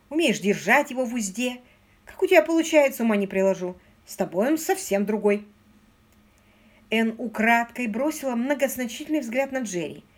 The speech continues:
Тот ответил подбадривающей ухмылкой.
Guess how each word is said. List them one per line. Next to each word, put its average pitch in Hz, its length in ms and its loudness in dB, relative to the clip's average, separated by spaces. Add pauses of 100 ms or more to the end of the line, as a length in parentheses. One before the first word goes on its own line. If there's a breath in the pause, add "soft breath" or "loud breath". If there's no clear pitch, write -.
(260 soft breath)
Тот 381 180 -2
ответил 254 460 0
подбадривающей 196 1000 -4
ухмылкой. 151 520 -12